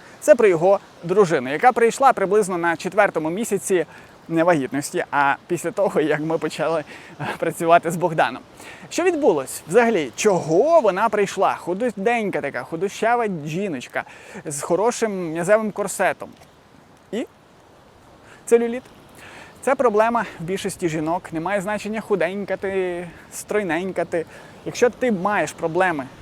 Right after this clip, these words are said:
з харчуванням, скоро чи пізно целюліт проявиться. І от в неї це появилося. Знаєш, вона дуже хотіла естетичну форму, вона хотіла підкачати м'язи.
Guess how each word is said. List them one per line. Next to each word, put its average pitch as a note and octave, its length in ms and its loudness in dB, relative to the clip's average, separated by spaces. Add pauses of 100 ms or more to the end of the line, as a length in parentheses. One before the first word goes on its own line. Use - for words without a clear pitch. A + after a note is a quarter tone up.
(140)
з D#3 300 -2 (220)
харчуванням, A3 680 -2 (640)
скоро - 520 0 (300)
чи G3+ 140 2
пізно G3+ 500 0 (360)
целюліт E3+ 380 -2
проявиться. E3+ 720 -2 (480)
І A3+ 40 0
от C4+ 80 2
в A#3+ 40 -2
неї C4 160 0
це G#3 120 -6
появилося. C3 580 -2 (540)
Знаєш, A#3 280 2
вона G#3+ 200 2
дуже A3 220 2
хотіла G3+ 500 2 (140)
естетичну G3 500 -6
форму, D4+ 320 -2
вона F3+ 140 -2
хотіла F#3+ 300 0
підкачати F#3 480 -4
м'язи. A3 360 -4